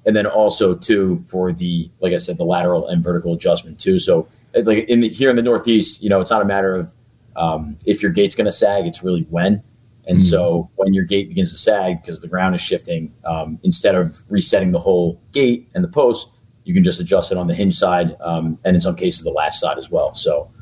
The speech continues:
Speaker 1: that's something I'm really looking forward to launching.
Speaker 2: Nice, man. Um, I know on the Badass hinge, you've got, like, uh, is it a half inch of play? I think it is.
Speaker 1: Yeah.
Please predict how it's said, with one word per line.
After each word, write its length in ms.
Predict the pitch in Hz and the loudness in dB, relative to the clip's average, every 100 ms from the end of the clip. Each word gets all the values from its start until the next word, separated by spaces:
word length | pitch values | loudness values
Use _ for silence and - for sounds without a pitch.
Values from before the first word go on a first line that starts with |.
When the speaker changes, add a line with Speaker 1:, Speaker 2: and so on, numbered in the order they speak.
| - _ - | -20 _ -2
Speaker 1:
that's 220 | 90 - | 0 0
something 200 | 90 87 | 0 0
I'm 120 | 85 | 0
really 160 | 85 82 | 0 -2
looking 220 | 80 - | -6 -2
forward 260 | 85 78 - | 0 0 0
to 80 | |
launching. 400 | 80 82 80 80 - _ _ - - | -4 -2 -4 -8 -16 _ _ -20 -10
Speaker 2:
Nice, 440 | - 85 107 76 - | -4 0 2 0 -4
man. 340 | 85 95 107 - | 0 2 2 0
Um, 320 | 104 98 92 87 - - - - - - - - _ _ - | 0 0 0 -6 -14 -20 -20 -20 -20 -20 -20 -20 _ _ -4
I 100 | 107 | -2
know 320 | 127 147 139 | -2 -2 0
on 220 | 123 117 | 2 4
the 80 | 98 | 4
Badass 580 | 82 104 113 104 92 85 | 2 2 2 0 0 2
hinge, 420 | 98 92 85 87 - - | 2 2 0 -2 -6 -4
you've 220 | 98 92 | 2 2
got, 380 | - 92 87 - | 2 2 2 0
like, 400 | 87 85 80 - | -2 -2 -2 -2
uh, 380 | - 80 - 82 - - _ _ _ - - | -4 -2 -4 -6 -10 -20 _ _ _ -20 -2
is 180 | 92 95 | 2 4
it 160 | 85 | 4
a 200 | 73 71 - _ _ | 2 -4 -12 _ _
half 440 | - - 98 110 | -4 2 2 2
inch 280 | 131 143 - | 2 0 0
of 100 | 127 | -4
play? 540 | - 139 139 165 156 - _ _ _ _ _ _ _ _ _ _ _ _ - | 0 0 2 0 -2 -12 _ _ _ _ _ _ _ _ _ _ _ _ -4
I 20 | |
think 300 | 104 - 147 | 0 0 0
it 80 | 139 | 2
is. 80 | 160 | 2
Speaker 1:
Yeah. 200 | 180 - | 2 -2